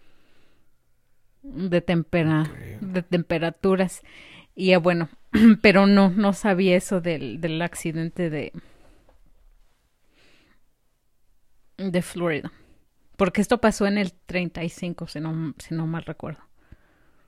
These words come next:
Speaker 2: Sí, no, porque yo te estoy diciendo fue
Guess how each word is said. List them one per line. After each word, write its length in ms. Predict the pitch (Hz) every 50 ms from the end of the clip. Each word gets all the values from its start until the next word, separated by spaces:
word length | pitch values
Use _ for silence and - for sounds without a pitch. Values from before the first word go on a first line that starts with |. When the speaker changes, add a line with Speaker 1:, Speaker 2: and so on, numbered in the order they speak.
| _ _ _ _ _ _ _ _ _ _ _ _ _ _ _ _ _ _ _ _ _ _ _ _ _ _ _ _ _ _ _ _ _ _ _ _ _ _ _ _ _ _ _ _ _ _ _ _ _ _ - - _ _ _ _ _ _ _
Speaker 2:
Sí, 220 | - - 104 101 95
no, 180 | 92 92 95
porque 380 | - 98 101 95 95 - - 90
yo 60 | 92 92
te 60 | 92
estoy 240 | - - - 104 95
diciendo 460 | 92 - - 98 98 92 90 - -
fue 380 | - - - - - - 104